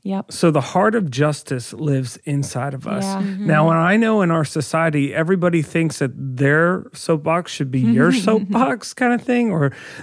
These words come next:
Speaker 2: their, their act of activism should be your act of
Speaker 1: Yeah.
Speaker 2: activism.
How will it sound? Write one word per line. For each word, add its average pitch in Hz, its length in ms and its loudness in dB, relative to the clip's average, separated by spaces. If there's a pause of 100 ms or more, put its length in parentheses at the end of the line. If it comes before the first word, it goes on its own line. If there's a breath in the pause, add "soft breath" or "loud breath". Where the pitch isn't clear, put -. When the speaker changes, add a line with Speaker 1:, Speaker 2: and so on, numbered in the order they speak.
Speaker 2:
their, 156 640 2
their 151 560 0
act 143 380 -4
of 135 200 -2 (160)
activism 151 760 0
should 139 220 -6
be 127 140 0
your 123 280 0
act 147 240 -2
of 156 120 0
Speaker 1:
Yeah. 151 120 0
Speaker 2:
activism. 185 680 0